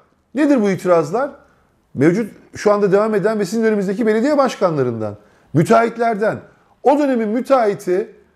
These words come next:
il dışından gelen bir müteahhit işi bırakıp gitmedi mi? O yollar tamamlandı mı, tamamlanmadı mı? Bunların hepsi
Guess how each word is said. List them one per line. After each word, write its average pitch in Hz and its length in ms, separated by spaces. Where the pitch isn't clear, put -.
il 262 180
dışından 196 380
gelen 170 260
bir 175 60
müteahhit 196 460
işi 220 240
bırakıp 220 340
gitmedi 277 400
mi? 131 60
O 156 160
yollar 262 440
tamamlandı 196 580
mı, 370 140
tamamlanmadı 247 720
mı? 107 180
Bunların 285 280
hepsi 262 480